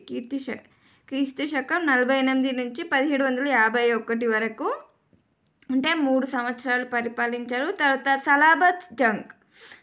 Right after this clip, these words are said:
ఇతను వచ్చేసి క్రీస్తు శకం పదిహేడు వందల యాభై ఒకటి నుంచి పదిహేడు వందల అరవై ఒకటి మధ్యకాలం వాడు. So, ఇతను టెన్ ఇయర్స్ పరిపాలించారంట. తర్వాత నిజాం అలీ ఖాన్,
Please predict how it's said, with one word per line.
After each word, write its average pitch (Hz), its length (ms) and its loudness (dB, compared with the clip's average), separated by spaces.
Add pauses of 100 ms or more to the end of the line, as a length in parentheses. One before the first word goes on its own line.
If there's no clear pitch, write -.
(360)
ఇతను 320 320 0
వచ్చేసి 339 420 0 (100)
క్రీస్తు 294 400 -6
శకం 302 360 -2 (300)
పదిహేడు 302 380 0
వందల 320 240 -2 (100)
యాభై 240 340 2
ఒకటి 254 260 -4
నుంచి 254 300 -4
పదిహేడు 247 460 0
వందల 247 240 -2
అరవై 220 280 0
ఒకటి 226 220 -6
మధ్యకాలం 214 760 -4
వాడు. 208 360 -2 (720)
So, - 220 -4
ఇతను 285 340 2
టెన్ 262 340 2
ఇయర్స్ 277 480 2
పరిపాలించారంట. 233 1000 -2 (160)
తర్వాత 262 440 0
నిజాం 285 420 4 (220)
అలీ 277 320 4
ఖాన్, 233 360 0